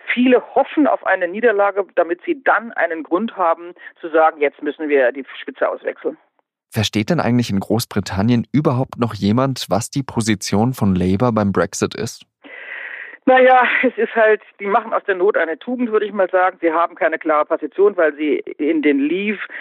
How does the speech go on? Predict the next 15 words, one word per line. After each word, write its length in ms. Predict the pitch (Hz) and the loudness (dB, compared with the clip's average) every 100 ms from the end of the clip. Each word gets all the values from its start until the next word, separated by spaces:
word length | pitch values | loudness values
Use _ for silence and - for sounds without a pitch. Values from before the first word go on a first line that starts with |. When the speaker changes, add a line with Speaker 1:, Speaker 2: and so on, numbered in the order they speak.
| - - - | -16 -8 0
Speaker 1:
äh, 180 | 160 | 2
Wahlkreisen 920 | 151 156 170 - 170 156 156 165 156 143 | 4 4 2 2 2 2 0 -2 -4 -2
viele 180 | 156 - | -2 -2
Abgeordnete 500 | - 185 180 175 165 | 0 0 2 -2 0
haben 320 | 165 156 156 | 0 0 -6
und 120 | 147 | -8
sie 140 | 143 | -2
wollen 200 | 139 151 | 2 2
natürlich 280 | 143 135 143 | 2 -4 -8
diese 180 | 147 139 | -6 -4
Leave-Wähler 500 | 143 156 - 147 135 | -2 -2 2 2 2
jetzt 200 | 123 - | 0 -4
nicht 140 | 135 | -10
verlieren. 380 | - 120 190 208 | -4 0 2 2
Deshalb 320 | 160 151 139 | 2 2 0